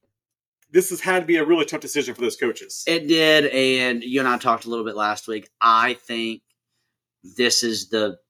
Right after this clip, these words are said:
Speaker 2: biggest snub. We're gonna mention, um, a couple other players. I think this is the big-, biggest snub. To me, I would have had Ashley Hatch over Megan Rapinoe,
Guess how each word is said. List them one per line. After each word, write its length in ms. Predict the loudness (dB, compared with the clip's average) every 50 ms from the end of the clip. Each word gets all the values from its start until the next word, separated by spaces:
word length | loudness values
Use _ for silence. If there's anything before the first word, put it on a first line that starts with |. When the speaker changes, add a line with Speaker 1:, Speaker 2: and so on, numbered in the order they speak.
| _ _ -2
Speaker 2:
biggest 480 | -2 0 2 2 2 2 0 -2 -4 -2
snub. 360 | 0 2 4 4 4 4 2
We're 100 | 0 -2
gonna 120 | -2 0
mention, 440 | -2 -2 -2 -2 -4 -6 -6 -6 -4
um, 180 | -4 -2 -2 -2
a 80 | -2
couple 240 | 0 0 0 0 0
other 240 | -2 -2 -2 -2 -2
players. 320 | -2 -2 0 0 0 2
I 140 | 2 2 2
think 160 | 2 2 0
this 100 | 0 -4
is 60 | -4
the 80 | -4 -4
big-, 360 | -2 -2 -2 -2 -4 -6 -4
biggest 280 | -4 -2 -2 -2 -4 -2
snub. 240 | 0 0 0 0 -2 -10 -20 -20 -20 -20 _ _ -4
To 100 | -4 -2
me, 640 | -2 0 2 2 4 4 4 2 0 -2 -4 _ _ _ _ _ _ -2
I 220 | 2 2 2 2
would 160 | 2 0 -2
have 140 | -4 -6 -6
had 240 | -4 -2 -2 -2 -2
Ashley 420 | -4 -6 -6 -6 -8 -8 -8 -6
Hatch 320 | -4 -4 -4 -4 -4 -6 -8
over 240 | -8 -8 -8 -8
Megan 280 | -6 -6 -6 -6 -4 -6
Rapinoe, 580 | -6 -6 -6 -6 -4 -2 -2 0 0 -2 -2